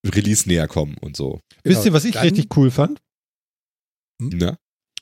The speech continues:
Speaker 2: Ähm, ist jetzt ein anderes Spiel, aber, äh, Blair Witch.
Speaker 1: <laughs> Ernsthaft?
Speaker 2: Ja.
Speaker 1: Okay.
Speaker 2: Das könnte
Speaker 3: Würdest
Speaker 2: großartig
Speaker 3: du
Speaker 2: sein.
Speaker 3: doch eh niemals spielen,
Speaker 2: Nee,
Speaker 3: oder?
Speaker 2: e-, eben, kommt ja nicht auf
Speaker 3: <laughs>
Speaker 2: PlayStation.
Speaker 3: Das war mir klar.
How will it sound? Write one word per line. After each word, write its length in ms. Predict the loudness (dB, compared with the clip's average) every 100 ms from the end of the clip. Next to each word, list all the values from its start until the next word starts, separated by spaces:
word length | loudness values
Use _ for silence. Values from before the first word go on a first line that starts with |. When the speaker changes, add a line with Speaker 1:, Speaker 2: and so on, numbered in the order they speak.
| _ _ _ _ _ -2
Speaker 2:
Ähm, 540 | 2 4 4 2 0 -4
ist 160 | -4
jetzt 160 | -2 0
ein 60 |
anderes 260 | 0 0 0
Spiel, 320 | -2 0 0
aber, 500 | 0 0 2 2 -2 _ _ _ _ 0
äh, 280 | 2 2 -2 -4
Blair 340 | 0 2 2
Witch. 520 | 2 2 -2 -10 -10 _ _ _ _ _ _ _ _ _ _ _ _ -4
Speaker 1:
<laughs> 180 | -4 -4 _ _ _ _ _ _ -2
Ernsthaft? 440 | -2 0 -4 -6 _
Speaker 2:
Ja. 200 | -8 -8 _ _ _ _ _ _ _ _ _ _ _ _ _ -20
Speaker 1:
Okay. 360 | -8 -6 -6 -8 _
Speaker 2:
Das 160 | -8 -4
könnte 220 | -2 -2
Speaker 3:
Würdest 320 | 0 0 2 0
Speaker 2:
großartig 80 |
Speaker 3:
du 40 | 0
Speaker 2:
sein. 80 | -2
Speaker 3:
doch 120 | -2 -4
eh 280 | -2 -2 -4 _ -8
niemals 560 | -2 2 2 2 0
spielen, 460 | -2 0 2 2 4
Speaker 2:
Nee, 160 | 2 2
Speaker 3:
oder? 160 | -2
Speaker 2:
e-, 80 | -4
eben, 300 | -2 0 2
kommt 220 | 0 -2
ja 60 | 0
nicht 140 | 0
auf 60 | 2
Speaker 3:
<laughs> 60 | 2
Speaker 2:
PlayStation. 420 | 2 4 2 2
Speaker 3:
Das 260 | 0 -2
war 120 | -4 -2
mir 140 | -4
klar. 340 | -2 -6 -6